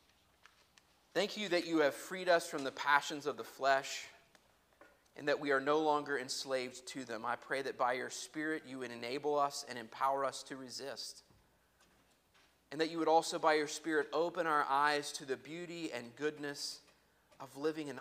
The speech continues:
honorable life, that by your Spirit we have the privilege of looking more and more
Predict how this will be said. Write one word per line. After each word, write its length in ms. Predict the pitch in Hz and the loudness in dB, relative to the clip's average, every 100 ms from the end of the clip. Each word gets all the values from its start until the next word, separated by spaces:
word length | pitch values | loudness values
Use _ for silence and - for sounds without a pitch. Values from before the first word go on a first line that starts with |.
| - | -8
honorable 560 | 135 147 147 135 117 113 | -4 -2 -2 -2 -4 -6
life, 480 | 107 110 - - - _ _ _ _ _ _ _ - | -6 -8 -18 -20 -20 _ _ _ _ _ _ _ -8
that 120 | 131 | 4
by 140 | 147 | 6
your 160 | 156 147 | 6 4
Spirit 480 | - - 160 156 147 | -2 -6 0 0 2
we 80 | 147 | 0
have 100 | 131 | 0
the 80 | |
privilege 440 | 131 - 165 143 139 | -6 -4 -2 -2 -4
of 100 | 123 | -8
looking 400 | 143 143 135 135 | -10 -8 -10 -6
more 420 | 147 160 170 160 | -4 0 2 0
and 160 | 131 131 | -4 -8
more 460 | 131 139 139 135 | -6 -4 -4 -4